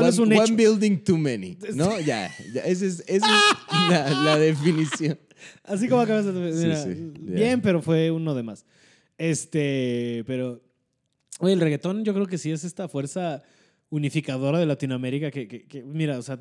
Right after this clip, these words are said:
Speaker 2: no te gustará y no lo voy a traer en mi iPod todo el tiempo, pero, güey, si está en una fiesta está bien, ¿sabes? Y este, ¿sabes quién es?
Speaker 1: Imagínate Amarte Duele musicalizada hoy en día con reggaetón.
Speaker 2: A ver,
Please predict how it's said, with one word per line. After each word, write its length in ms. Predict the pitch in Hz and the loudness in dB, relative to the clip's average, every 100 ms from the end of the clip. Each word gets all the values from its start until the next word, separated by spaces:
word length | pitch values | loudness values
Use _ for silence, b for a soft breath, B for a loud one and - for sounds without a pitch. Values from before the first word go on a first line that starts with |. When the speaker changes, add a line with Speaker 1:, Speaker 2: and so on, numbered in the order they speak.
| 131 | -10
Speaker 2:
no 160 | 143 160 | -8 -2
te 60 | |
gustará 360 | 185 147 135 143 | -2 -2 -6 -4
y 40 | |
no 100 | 160 | -2
lo 80 | 160 | 2
voy 80 | 156 | 2
a 40 | |
traer 200 | 151 147 | 0 -4
en 60 | 147 | -4
mi 280 | 131 113 107 b b | -6 -8 -12 b b
iPod 260 | 135 143 147 | -6 -4 -4
todo 140 | 147 | -6
el 80 | 139 | -8
tiempo, 260 | 139 147 | -10 -12
pero, 180 | 139 120 | -12 -12
güey, 180 | 110 127 | -10 -12
si 100 | 123 | -12
está 160 | 117 143 | -12 -10
en 60 | 151 | -10
una 100 | 143 | -10
fiesta 300 | 131 123 135 | -10 -12 -12
está 220 | 120 104 | -12 -14
bien, 200 | 98 82 | -14 -18
¿sabes? 220 | 107 135 b b b | -20 -20 b b b
Y 60 | 165 | -4
este, 220 | 180 233 | -4 -4
¿sabes 180 | 170 202 | -2 -2
quién 160 | 202 202 | -2 -2
es? 60 | |
Speaker 1:
Imagínate 520 | 135 131 131 165 185 139 | 0 0 0 -2 0 -2
Amarte 400 | 110 127 131 139 | -2 -6 -4 -2
Duele 540 | 131 123 123 135 156 - | 0 0 0 -2 -6 -8
musicalizada 920 | 107 95 95 101 95 98 110 113 113 | -6 -6 -6 -4 -4 -4 -2 -2 0
hoy 200 | 107 110 | 0 -2
en 80 | 104 | -2
día 180 | 110 | -4
con 160 | 107 104 | -4 -6
reggaetón. 520 | 98 90 - 80 80 _ _ b b | -4 -6 -6 -10 -10 _ _ b b
Speaker 2:
A 80 | 190 | -2
ver, 160 | 202 | -2